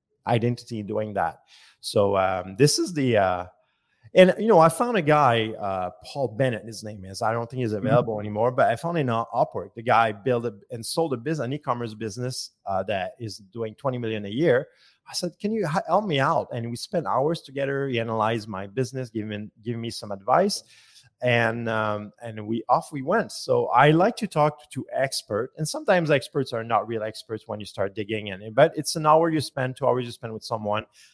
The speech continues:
Speaker 1: at hundred dollars an hour, you spend one hundred, two hundred bucks.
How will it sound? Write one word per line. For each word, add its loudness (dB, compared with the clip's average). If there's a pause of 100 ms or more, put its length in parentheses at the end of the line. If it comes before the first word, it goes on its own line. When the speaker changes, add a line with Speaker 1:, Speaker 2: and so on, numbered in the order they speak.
Speaker 1:
at 0
hundred 4
dollars 10
an -2
hour, 0
you -6
spend -8
one 2
hundred, -2
two -6
hundred -2
bucks. 2